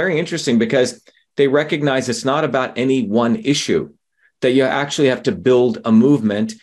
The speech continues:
and they are cognizant of that and, and want to learn how to do that. And then the third set of people we have is people who are single issue driven. They said, "Oh my God, Doctor Shiva's running against that idiot, Elizabeth Warren, that fake Indian, real Indian.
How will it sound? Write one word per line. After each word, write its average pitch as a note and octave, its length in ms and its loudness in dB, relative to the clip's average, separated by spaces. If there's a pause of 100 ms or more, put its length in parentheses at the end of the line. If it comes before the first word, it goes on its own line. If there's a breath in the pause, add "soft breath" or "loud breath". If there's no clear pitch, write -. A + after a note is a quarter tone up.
(260 soft breath)
and A#2 200 0
they C3 160 4
are A#2+ 100 0
cognizant D3+ 600 -2
of F#2+ 100 -2
that G#2+ 320 0
and, A2 240 -4
and A#2 260 0
want A#2+ 200 -2
to A#2 40 0
learn C#3 340 2
how A#2 140 -2
to G2 80 -4
do G2 180 -4
that. E2 300 -6 (720)
And D3 140 0
then E3 200 2
the D3+ 100 2
third G3+ 340 2
set E3 200 0
of B2+ 100 0
people C3+ 320 0
we C3 100 4
have C3+ 200 0
is B2+ 120 -2
people D#3 300 -4
who C3 60 4
are - 40 -6
single D3 480 0
issue C3+ 320 0
driven. A#2 640 -2
They C#3+ 80 -10
said, D#3+ 140 -2
"Oh F#3 100 0
my D#3+ 120 0
God, E3+ 200 -2
Doctor D#3 240 -2
Shiva's D3 340 -2
running D3 260 2
against C#3+ 280 0
that C#3+ 200 0
idiot, D#3 280 2
Elizabeth C3 420 2
Warren, D3+ 260 0
that A2+ 180 -2
fake D#3+ 240 -2
Indian, C#3 280 0
real D3+ 200 2
Indian. A2+ 420 -2